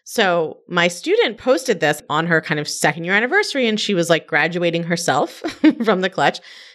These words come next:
And so when I talk about kind of how much time I sort of recommend or what do I see, I see that people get benefit right away, right? And that they start to become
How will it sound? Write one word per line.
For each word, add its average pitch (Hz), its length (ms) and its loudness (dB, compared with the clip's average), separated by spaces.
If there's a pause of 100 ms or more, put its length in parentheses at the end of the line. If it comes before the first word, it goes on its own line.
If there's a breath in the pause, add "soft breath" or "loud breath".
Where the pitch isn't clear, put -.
And 185 140 -4
so 202 380 0 (320 soft breath)
when 180 200 0
I 175 100 4
talk 175 280 0
about 165 360 0
kind 151 180 -2
of 147 120 0
how 156 180 0
much 151 220 -2
time 262 540 0 (140)
I 160 100 0
sort 156 200 -8
of 135 140 -12
recommend 202 540 0
or 214 100 2
what 160 100 0
do 156 80 0
I 139 100 2
see, 214 680 -4 (400 loud breath)
I 208 140 0
see 339 360 0
that 440 140 0
people 247 240 -2
get 196 180 0
benefit 165 560 0
right 151 320 0
away, 151 420 0 (300)
right? 139 260 2
And 156 100 -6
that 143 120 -2
they 147 80 0
start 143 280 0
to - 80 -12
become 156 640 -4